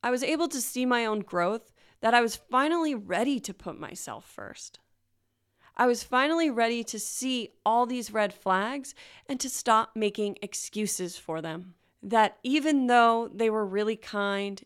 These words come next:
and even though some days were good, more days weren't good. More days I was taken advantage of. And their constant lack of disrespect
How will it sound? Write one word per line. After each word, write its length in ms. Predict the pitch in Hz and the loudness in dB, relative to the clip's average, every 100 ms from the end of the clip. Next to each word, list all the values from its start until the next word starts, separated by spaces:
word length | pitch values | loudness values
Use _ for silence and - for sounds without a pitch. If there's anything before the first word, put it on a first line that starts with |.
| - | -10
and 180 | 196 - | -8 -6
even 320 | 247 269 233 | -2 0 0
though 320 | 233 226 220 | 0 0 -2
some 320 | 214 226 214 | -4 -4 -2
days 280 | 208 202 196 | 0 0 0
were 100 | 190 | -4
good, 380 | 180 175 160 - _ _ _ _ - | -2 -4 -4 -8 _ _ _ _ -6
more 240 | 208 208 | 2 4
days 380 | 214 240 247 208 185 | 6 4 2 -4 -10
weren't 340 | 196 170 - | -6 -6 -6
good. 300 | - 156 - - _ _ - | -10 -12 -12 -18 _ _ -8
More 240 | 196 214 | 0 2
days 320 | 226 254 247 - | 4 4 2 -2
I 60 | 196 | -6
was 160 | 175 | -6
taken 320 | - 208 208 208 | -8 -6 -6 -6
advantage 480 | 190 185 175 170 | -6 -6 -6 -6
of. 240 | 165 156 - _ _ _ - | -8 -10 -14 _ _ _ -4
And 500 | 208 208 202 196 185 | 0 2 2 0 -4
their 440 | 175 196 220 220 202 | -4 2 4 4 0
constant 800 | - 202 240 247 - 254 240 - | -4 -4 -4 -4 -4 -2 -4 -4
lack 460 | 190 196 196 208 | 0 2 2 0
of 220 | - 180 170 | -8 -10 -6
disrespect 920 | 196 - 247 - - 196 196 - | -6 -6 -10 -6 0 0 -2 -12